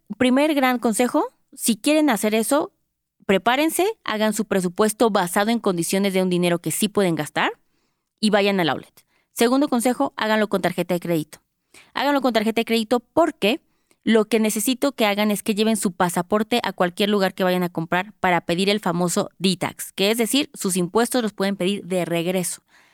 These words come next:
¿Suena muy fácil? No lo es. No lo es. Pero importa llevar el, el pasaporte porque cada vez que ustedes llegan a las tiendas, todas las tiendas saben que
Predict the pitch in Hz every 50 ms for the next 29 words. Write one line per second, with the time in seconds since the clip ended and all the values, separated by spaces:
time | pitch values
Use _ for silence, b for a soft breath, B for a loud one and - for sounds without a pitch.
0 | b b b b b b b _ _ - - 233 240 240 247 254 - 262 247 247
1 | - 277 330 - _ _ _ _ 160 160 160 160 156 151 147 143 135 - - -
2 | - - - - _ _ _ - 156 175 190 214 220 - - 185 180 175 170 -
3 | - 135 - - - - - _ _ _ _ _ _ _ _ _ _ _ _ _
4 | - 415 427 302 285 381 - _ _ _ _ _ _ _ _ _ _ - 240 233
5 | 214 - 294 294 - - 311 277 254 220 220 220 226 220 214 - - - 196 185
6 | 175 - 180 175 185 175 - 214 190 180 - 202 - 180 160 - 160 - - 214
7 | 233 247 247 240 - 240 214 - 226 214 208 196 196 196 196 196 175 160 160 -
8 | - 185 180 185 196 196 - - - 214 214 226 233 226 190 170 - - 185 180
9 | 175 180 175 - 170 156 170 170 165 - 160 139 -